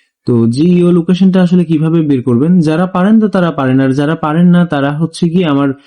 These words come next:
YouTube চ্যানেলে আরেকটা ভিডিও দেওয়া আছে, কাইন্ডলি ভিডিওটা দেখে নিলেই হবে।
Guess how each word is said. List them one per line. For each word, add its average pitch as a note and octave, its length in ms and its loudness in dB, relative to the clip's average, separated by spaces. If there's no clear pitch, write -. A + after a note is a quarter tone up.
YouTube E3 260 -2
চ্যানেলে F3+ 300 2
আরেকটা D#3+ 300 -4
ভিডিও C#3+ 320 0
দেওয়া D#3+ 240 0
আছে, E3 180 -4
কাইন্ডলি D#3 480 0
ভিডিওটা C#3+ 400 -2
দেখে C#3+ 260 -2
নিলেই E3+ 300 2
হবে। G#2 300 -4